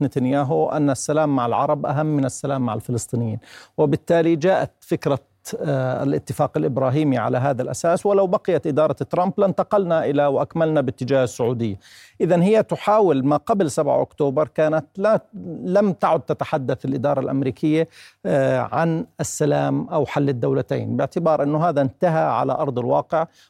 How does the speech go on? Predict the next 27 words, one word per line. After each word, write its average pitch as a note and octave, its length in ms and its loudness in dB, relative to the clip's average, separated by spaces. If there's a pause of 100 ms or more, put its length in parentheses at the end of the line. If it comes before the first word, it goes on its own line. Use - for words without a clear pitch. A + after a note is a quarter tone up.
ولا D3+ 180 4
بد D3 280 0
من C3+ 120 2
إيجاد C#3+ 360 0
صيغة C#3 420 0
جديدة. B2+ 520 0
وكانت E3 560 2 (160)
محاولة D#3 760 2
يعني C#3 180 0
الالتفاف E3 640 0
لتحقيق D3 540 -2
أي D#3 220 2
إنجاز E3 400 2
عبر D#3 220 -2
فكرة D3 380 -4
السلام E3 540 0
بين E3 200 0
السعودية D3+ 760 0 (320)
وإسرائيل F3 640 2
ليكون F3+ 500 0
هو G#3+ 280 4
نقطة F#3+ 400 -2 (440)
يعني C#3 360 2
الإنجاز E3 420 2
الوحيد D#3 360 0
في - 80 -8
السياسة D3+ 400 -2